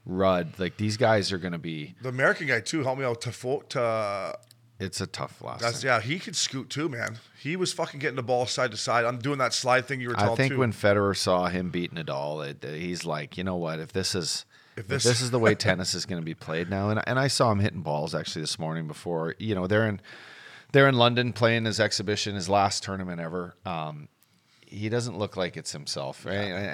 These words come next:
Speaker 1: and so they're yet to announce whether he's gonna play in the, the pairings, the, the doubles, or the singles. So wish him the best, man. He's an absolute legend, best of, uh,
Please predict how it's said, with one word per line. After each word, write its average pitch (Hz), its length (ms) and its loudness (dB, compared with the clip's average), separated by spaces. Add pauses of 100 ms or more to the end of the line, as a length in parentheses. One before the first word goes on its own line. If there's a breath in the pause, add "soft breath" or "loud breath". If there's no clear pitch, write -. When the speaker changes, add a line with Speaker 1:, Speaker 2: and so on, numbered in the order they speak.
Speaker 1:
and 98 160 -6
so 92 320 -2 (240)
they're 95 220 -4 (240)
yet 120 320 2
to 117 100 -4
announce 98 340 -4
whether 92 160 0
he's 85 100 -4
gonna 85 180 -8
play 80 220 -8
in 76 100 -8
the, 65 200 -10 (200)
the 69 100 -10
pairings, 87 640 -4
the, 69 220 -12 (560 loud breath)
the - 100 -10
doubles, 85 460 0
or 76 60 -2
the 65 60 -8
singles. 87 480 -2
So 67 260 -4 (1200 loud breath)
wish 117 240 6
him 110 100 2
the 92 100 0
best, 92 340 2
man. 82 160 -4
He's 85 160 -6
an 85 80 -4
absolute 82 400 -4
legend, 82 340 -2
best - 280 -4
of, 80 180 -8
uh, 78 280 -2